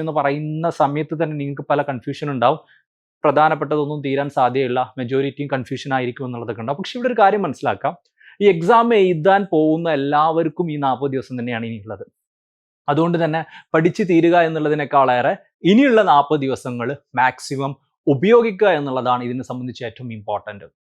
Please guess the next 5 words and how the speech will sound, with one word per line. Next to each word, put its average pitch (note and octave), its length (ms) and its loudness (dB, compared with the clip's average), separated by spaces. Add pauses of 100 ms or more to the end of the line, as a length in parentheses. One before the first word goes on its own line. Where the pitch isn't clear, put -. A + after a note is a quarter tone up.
(580)
നിങ്ങൾ F3 180 2 (100)
already F#3 340 4
പ്രിപ്പറേഷൻ E3+ 440 0
തുടങ്ങിയിട്ടുള്ള D3 460 -2
ഒരാളാണെങ്കിൽ B2+ 520 2